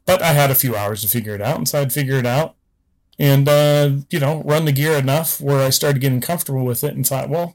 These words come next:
if this is what it is, just showing up, um,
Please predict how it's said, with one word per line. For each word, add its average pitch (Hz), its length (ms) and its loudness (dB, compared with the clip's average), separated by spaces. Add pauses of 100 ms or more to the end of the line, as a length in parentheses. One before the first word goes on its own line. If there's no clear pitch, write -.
if 135 160 -6
this 180 300 0
is 170 420 -2
what 143 300 0
it 127 100 -2
is, 127 500 -2 (220)
just 143 220 0
showing 127 360 0
up, 123 460 -4 (460)
um, 123 560 0